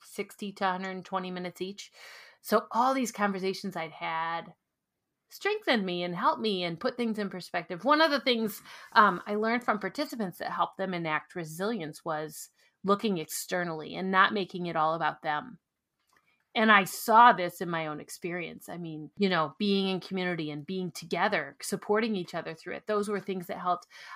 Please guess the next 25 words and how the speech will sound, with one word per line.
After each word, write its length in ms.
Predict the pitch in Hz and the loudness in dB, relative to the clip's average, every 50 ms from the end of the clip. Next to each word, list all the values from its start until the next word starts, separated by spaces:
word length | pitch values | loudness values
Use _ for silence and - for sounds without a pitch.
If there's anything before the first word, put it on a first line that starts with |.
| - - | -2 2
I 140 | 214 220 226 | 4 6 8
also 560 | 220 226 240 233 - - 269 233 214 196 185 | 8 8 8 6 4 4 6 6 6 4 2
realized 680 | 180 180 196 214 226 247 254 226 185 165 170 175 - - | 0 0 0 2 4 4 6 6 4 4 2 -2 -6 -4
how 160 | - 180 180 | -2 0 0
much, 400 | 175 175 170 - - - - - | 2 0 -2 -2 -4 -10 -8 -2
though, 340 | - 190 180 175 175 175 175 165 | 0 2 2 2 0 0 -4 -4
that 240 | 175 165 151 - - _ _ _ _ _ - | -4 -4 -4 -4 -6 _ _ _ _ _ 0
that 240 | 185 170 160 - - | 0 0 0 0 -4
framing 640 | - - - 220 214 214 233 240 240 226 185 170 | -10 -4 0 4 4 6 6 4 4 4 2 0
of 140 | 165 160 151 | 0 -2 0
this 240 | 165 180 170 - - | 0 -2 -2 0 0
as 240 | 165 156 156 147 - - | -2 -2 -2 -4 -4 -2
in 160 | - 202 196 196 | 0 0 0 0
a 60 | 190 | -2
context 640 | - - - 180 170 170 - 180 175 170 - - 175 | -2 -4 -2 -2 -2 -2 -2 -4 -6 -6 -6 -6 -6
of 140 | 165 156 | -6 -6
enrollment 560 | 160 156 160 165 220 233 233 214 208 202 185 - | -6 -6 -2 2 4 4 4 4 2 -2 -4 -8
tr-, 120 | - - _ | -14 -16 _
pressures 460 | - 190 175 175 - - 180 170 156 170 | -4 -2 -2 -2 -2 -4 -8 -8 -8 -8
in, 220 | 165 170 165 165 - _ _ _ _ _ - | -8 -8 -10 -10 -12 _ _ _ _ _ 0
on 280 | - 175 175 175 170 - - | 2 2 4 2 0 -2 -4
especially 480 | 180 - - - 190 175 - - 180 | -8 -6 -2 -2 -2 -2 -2 -4 -6
liberal 260 | 170 180 175 - 175 - | -4 -4 -2 -2 0 0
arts 240 | 147 151 - - - | 0 -2 -4 -6 -10
institutions 840 | 175 170 - - 160 - - 190 - - 175 160 151 156 151 147 | -14 -14 -14 -14 -12 -10 -10 -10 -8 -8 -8 -8 -8 -10 -10 -12